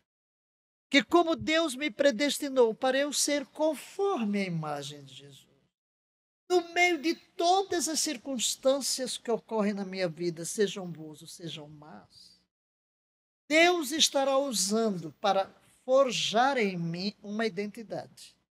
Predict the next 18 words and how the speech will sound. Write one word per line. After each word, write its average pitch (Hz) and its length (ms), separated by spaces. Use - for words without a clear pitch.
para 226 220
trabalhar 254 680
em 233 140
mim 196 520
o 220 120
caráter 196 680
de 220 160
Cristo. - 760
Tudo 320 280
vai 247 220
cooperar. 233 920
Alguém 262 420
me 277 120
traiu. 202 720
Eu 233 200
aprendo 208 880
a 175 60
perdoar 175 840